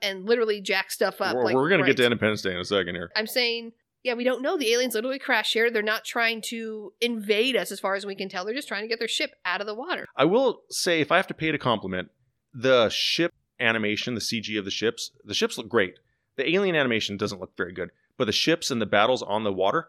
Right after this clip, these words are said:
Speaker 2: look pretty cool. Peter Berg does know his way around an action sequence, but Taylor Kitsch, the main actor, is a charismatic black hole. Like, they may as well have cast Brie Larson.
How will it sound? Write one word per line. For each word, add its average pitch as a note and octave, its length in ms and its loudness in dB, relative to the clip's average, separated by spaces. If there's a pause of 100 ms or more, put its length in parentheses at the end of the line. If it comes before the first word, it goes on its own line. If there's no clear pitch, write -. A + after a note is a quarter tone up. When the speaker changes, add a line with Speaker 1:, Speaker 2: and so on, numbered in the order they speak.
(160)
Speaker 2:
look D#4 180 -4
pretty D3+ 200 0
cool. A2 400 0 (180)
Peter F#3 180 0
Berg D#3 320 0
does C3 220 0
know C3 160 0
his A#2 100 -2
way A2 160 0
around G#2+ 240 -4
an G2+ 80 -4
action F#2+ 320 -2
sequence, F#2+ 440 -8 (280)
but G2+ 320 2
Taylor A#2 260 2
Kitsch, - 320 -4
the B2 60 -8
main G#2 160 -2
actor, B2 460 -2 (200)
is F#2+ 440 -4 (240)
a F#2+ 140 -4 (220)
charismatic G#2 600 -2
black F#2+ 240 2
hole. G2+ 360 -2
Like, G2 140 -4
they G2+ 80 -4
may G#2 120 -2
as G2 100 -6
well F#2+ 120 0
have - 80 -10
cast - 300 -2
Brie G2 120 -4
Larson. F#2 500 -2